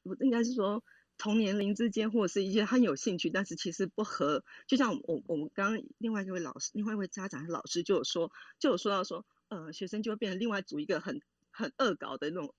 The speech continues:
那种社团，那种家-，那，那家长就，就是学校这边一旦开，一旦有了记录，截图存证以后就，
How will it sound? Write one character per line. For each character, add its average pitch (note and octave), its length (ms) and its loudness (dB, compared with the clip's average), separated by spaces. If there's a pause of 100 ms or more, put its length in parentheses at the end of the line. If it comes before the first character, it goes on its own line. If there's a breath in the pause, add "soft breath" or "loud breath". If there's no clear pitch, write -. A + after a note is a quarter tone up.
那 G3+ 100 -8
种 - 140 -8
社 D3 200 -4
团， C#3+ 240 -8 (300 loud breath)
那 E4+ 80 0
种 A#3+ 100 4
家-， C4 220 -2
那， D4+ 180 2 (180)
那 D4 260 0 (400)
家 C4 160 0
长 A#3+ 200 -2 (180)
就， G3+ 120 -4
就 C4 140 -2
是 C4+ 200 0
学 G#3+ 180 -4
校 A3+ 80 -2
这 C4 100 -2
边 - 140 -4
一 G3 60 -4
旦 A3 180 -2
开， A3+ 240 -6 (240)
一 G#3 180 -4
旦 C4 220 0
有 E3+ 200 -2
了 C#3+ 100 -2
记 F3+ 240 -4
录， F3+ 160 0 (160 loud breath)
截 F#3 180 0
图 G3 180 -2
存 E3+ 380 -6
证 F#3+ 240 0
以 D#3+ 40 -2
后 E3 180 0
就， D#3+ 180 -2